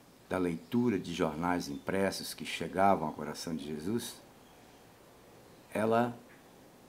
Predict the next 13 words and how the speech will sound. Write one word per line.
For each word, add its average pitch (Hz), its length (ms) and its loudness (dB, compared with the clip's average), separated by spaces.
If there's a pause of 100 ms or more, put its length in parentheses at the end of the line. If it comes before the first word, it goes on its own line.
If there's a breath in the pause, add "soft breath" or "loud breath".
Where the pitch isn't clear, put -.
(260)
pediu 131 360 6
à 101 80 4
Câmara 135 440 4
de 87 140 -2
Vereadores 82 920 0 (800)
para 101 240 4
que 95 360 2 (1160)
o 127 60 4
beco - 480 2 (3250)
passasse 117 520 4
a - 20 -2
se - 280 -4
chamar 95 560 4